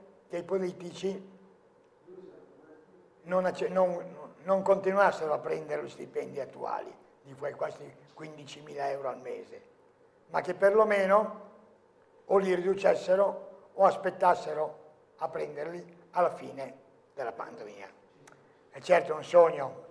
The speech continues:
lo capisco che è un sogno, però non dimentichiamo che c'è gente che non prende gli stipendi.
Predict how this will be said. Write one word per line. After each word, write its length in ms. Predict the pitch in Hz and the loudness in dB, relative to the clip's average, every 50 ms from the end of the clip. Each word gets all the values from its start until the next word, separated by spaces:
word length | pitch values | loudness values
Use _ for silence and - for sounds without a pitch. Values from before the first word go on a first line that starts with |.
| - - | -20 -18
lo 60 | - | -14
capisco 600 | - - 120 - 160 160 143 - - - 113 - - - | -12 -12 -10 -8 -8 -10 -10 -10 -12 -12 -14 -14 -16 -12
che 80 | - | -12
è 40 | - | -10
un 100 | - - | -10 -10
sogno, 380 | - - - - - - - - - - - - - - - - - - _ _ _ _ _ _ _ _ _ - - - - - - - | -8 -8 -8 -8 -8 -10 -16 -18 -20 -20 -20 -20 -20 -20 -20 -20 -20 -20 _ _ _ _ _ _ _ _ _ -20 -20 -20 -20 -20 -20 2
però 720 | - 180 185 190 202 202 - - - - - - - - - - - _ _ _ _ _ _ | 8 10 12 12 12 10 8 4 -2 -8 -12 -16 -18 -20 -20 -20 -20 _ _ _ _ _ _
non 200 | 147 170 180 180 | -2 -2 -2 -2
dimentichiamo 800 | 165 170 175 170 165 170 170 156 - 180 175 175 175 165 160 156 | -2 -4 -6 -6 -6 -6 -10 -8 2 4 6 6 6 4 0 -4
che 420 | 135 - 147 143 147 131 - - - - _ _ _ _ _ _ _ _ _ _ _ _ _ _ _ _ _ _ _ _ _ _ _ | -4 -4 -4 -4 -4 -6 -8 -12 -18 -20 _ _ _ _ _ _ _ _ _ _ _ _ _ _ _ _ _ _ _ _ _ _ _
c'è 100 | - 151 | -10 -10
gente 340 | 135 135 160 165 165 - 160 | -4 -2 -2 -2 0 0 -2
che 100 | - 151 | -2 -2
non 160 | 147 143 139 135 | -4 -6 -8 -8
prende 260 | 143 151 147 143 147 | -10 -10 -10 -10 -14
gli 60 | 135 | -14
stipendi. 840 | - 160 156 - 165 165 165 165 165 180 185 180 - - - - | -14 -16 -12 -6 -4 -4 -4 -2 -2 -2 -2 -2 -4 -10 -16 -20